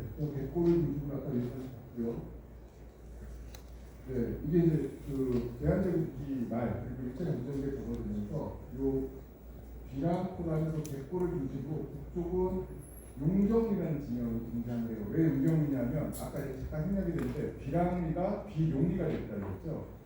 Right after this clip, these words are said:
그 천구백십사 년에 한일병합, 천구백십 년 한일병합 이후에 일제가, 어, 전국 지명을 이, 뭐랄까, 정리를 하는데 그때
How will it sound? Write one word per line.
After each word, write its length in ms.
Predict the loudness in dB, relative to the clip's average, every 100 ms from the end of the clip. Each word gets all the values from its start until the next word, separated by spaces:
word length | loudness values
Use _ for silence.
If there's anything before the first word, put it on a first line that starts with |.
| -16 -12
그 80 | -2
천구백십사 640 | 0 2 2 0 -4 -2
년에 520 | 0 0 0 0 -2 -6 -4
한일병합, 640 | 0 2 2 0 -2 -4
천구백십 340 | -4 -2 -2 -2
년 160 | 0
한일병합 540 | 2 2 2 0 0 -4
이후에 320 | -4 -2 -2
일제가, 680 | -4 -4 -4 0 0 0 -4 -10 -10 -4
어, 260 | -2 -2 0
전국 360 | 0 0 -4
지명을 460 | -6 -2 0 0 -2 -4 -8 -8
이, 240 | -6 -4 -6 -6 -12 -14 -16 -14 -10
뭐랄까, 340 | -8 -6 -2
정리를 340 | 0 2 0
하는데 340 | -2 -4 -4 -6
그때 400 | -6 0 0